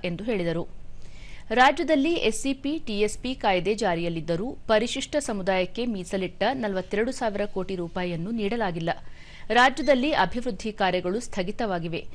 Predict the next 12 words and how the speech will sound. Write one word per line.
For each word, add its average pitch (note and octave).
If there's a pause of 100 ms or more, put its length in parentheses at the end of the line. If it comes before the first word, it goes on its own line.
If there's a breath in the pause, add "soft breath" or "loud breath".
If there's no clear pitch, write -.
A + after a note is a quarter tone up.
(280 loud breath)
ಈ C#4
ಕಾರಣದಿಂದಾಗಿ A#3+
ಜನವಿರೋಧಿ A#3
ಕಾಂಗ್ರೆಸ್ G3
ಸರ್ಕಾರದ F3+
ವಿರುದ್ಧ E3+ (260)
ಜನರೇ G#3+
ಹೋರಾಟ A3+
ನಡೆಸಲು F#3+
ಮುಂದಾಗಿದ್ದಾರೆ F#3+
ಎಂದು E3+
ಹೇಳಿದರು. E3+